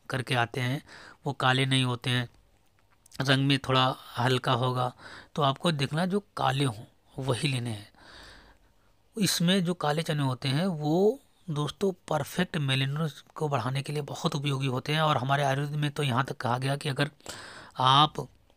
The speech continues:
लगातार छः महीने तक सिर्फ चने का सेवन करें, चने की रोटी खाएं, चने, भुने हुए चने खाएं, तो आपको बिना किसी दवाई के ही ये समस्या बहुत तेज़ी से ठीक होने लग जाती है।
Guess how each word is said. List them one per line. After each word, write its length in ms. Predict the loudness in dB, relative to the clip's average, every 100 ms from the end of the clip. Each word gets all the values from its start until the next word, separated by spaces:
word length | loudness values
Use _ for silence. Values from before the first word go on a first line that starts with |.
| _ _ _ _ _ _ _ -2
लगातार 560 | 0 4 4 4 2
छः 280 | 2 0 0
महीने 240 | 2 -2 -2
तक 220 | -6 -4
सिर्फ 320 | -2 -2 -4 -2
चने 320 | -2 0 -2
का 160 | -2
सेवन 320 | -2 0 0 -2
करें, 220 | 0 0
चने 280 | 0 -4 -2
की 100 | -2
रोटी 360 | -2 -2 -4
खाएं, 300 | -2 -2 -2 -4 -20 -20 -20 -20 _ _
चने, 400 | 0 2 0 -2 -8
भुने 300 | -6 -2 2
हुए 220 | 2 0 -2
चने 280 | -2 -4
खाएं, 340 | -2 -2 -2 -6 -16 -20 -20 -20 _ _ _
तो 380 | 2 4 2 -2 -4
आपको 800 | 2 2 2 -2 -8 0 2 0 -4 _ _ _ -2
बिना 280 | 0 2 -2
किसी 220 | -2 -4
दवाई 320 | -2 0 0
के 140 | -2 -2
ही 160 | 0
ये 160 | 0 0
समस्या 420 | -2 -4 -2 -4
बहुत 280 | -2 -2 -2
तेज़ी 300 | -4 -4 -4
से 140 | -4
ठीक 300 | -8 -4 -4
होने 180 | -4 -4
लग 120 | -6
जाती 340 | -6 -8 -8
है। 100 | -12